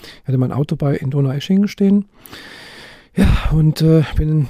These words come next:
dementsprechend auch jetzt ein bisschen müde und fertig und denk mir, jetzt mache ich noch schnell hier diesen Audiobu und dann werde ich mich auch ins Bett legen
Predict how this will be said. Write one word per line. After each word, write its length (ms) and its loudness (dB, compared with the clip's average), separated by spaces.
dementsprechend 540 2
auch 160 -4
jetzt 340 -6
ein 120 -2
bisschen 380 2
müde 400 4
und 180 0
fertig 440 -2
und 320 -2
denk 180 2
mir, 140 4
jetzt 440 -2
mache 200 2
ich 60 0
noch 120 0
schnell 180 -2
hier 100 0
diesen 280 -4
Audiobu 540 4
und 240 -2
dann 280 0
werde 140 -2
ich 100 -4
mich 160 -4
auch 80 -4
ins 160 -6
Bett 160 0
legen 340 6